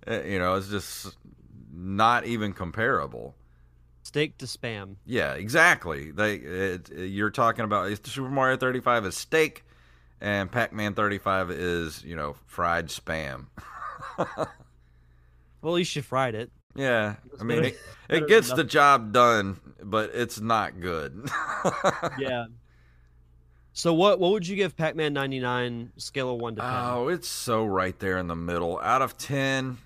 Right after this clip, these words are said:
Speaker 1: yeah, I mean, it's getting a five.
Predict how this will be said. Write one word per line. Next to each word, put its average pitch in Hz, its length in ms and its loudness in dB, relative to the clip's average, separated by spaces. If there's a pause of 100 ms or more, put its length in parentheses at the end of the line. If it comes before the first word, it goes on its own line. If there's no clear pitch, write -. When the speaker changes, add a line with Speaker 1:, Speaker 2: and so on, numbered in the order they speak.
Speaker 1:
yeah, 110 200 -2
I 101 40 -4
mean, 95 240 0
it's - 500 -6
getting 78 220 -4
a 73 60 -10 (180)
five. 64 720 -4